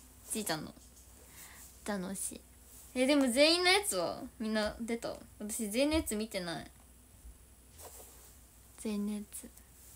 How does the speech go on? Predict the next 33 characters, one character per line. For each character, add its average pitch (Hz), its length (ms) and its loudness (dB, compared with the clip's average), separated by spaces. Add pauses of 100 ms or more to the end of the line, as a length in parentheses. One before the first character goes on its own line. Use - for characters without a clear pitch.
(2000)
ね 240 160 2
え、 233 40 2
皆 208 260 -4
さ 240 240 -14
ん 233 140 -8
ね。 262 540 -2 (1800)
皆 214 140 -12
さ - 40 -20
ん、 - 100 -18 (400)
じ - 60 -20
ゃ - 20 -20
あ - 20 -20 (100)
今 233 140 -2
日 226 40 0
は 208 120 0
本 208 200 -4
気 - 100 -16
で 220 100 -4
寝 214 120 -2
よ 214 80 -4
う 220 40 -10
か。 - 240 -14 (1000)
本 254 260 10
気 262 160 10
で 247 160 8
ね、 240 180 4 (320)
本 240 200 4
気 233 180 -2
で 226 80 -2
寝 226 140 -2
よ 220 80 -4
う 226 120 -8
か。 - 120 -16